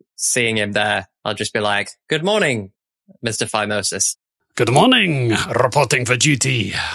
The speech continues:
Speaker 2: Right, let's get this questioning going," as he walks in with a jug of coffee, hands you the water biscuits.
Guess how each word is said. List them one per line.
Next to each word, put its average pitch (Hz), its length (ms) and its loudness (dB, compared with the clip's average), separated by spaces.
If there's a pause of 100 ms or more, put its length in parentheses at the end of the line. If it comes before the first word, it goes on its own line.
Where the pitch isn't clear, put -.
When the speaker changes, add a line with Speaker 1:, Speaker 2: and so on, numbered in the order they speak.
(120)
Speaker 2:
Right, 165 320 2
let's 160 300 0
get 165 220 -2
this 139 180 0
questioning 135 640 2
going," 170 460 4 (400)
as 131 200 2
he 117 140 2
walks 127 340 0
in 131 180 2
with 113 120 -2
a 113 60 -2
jug 117 240 0
of - 240 -8
coffee, 117 440 0 (320)
hands 139 300 4
you 123 100 2
the 120 80 -6
water 120 280 -2
biscuits. 110 540 -4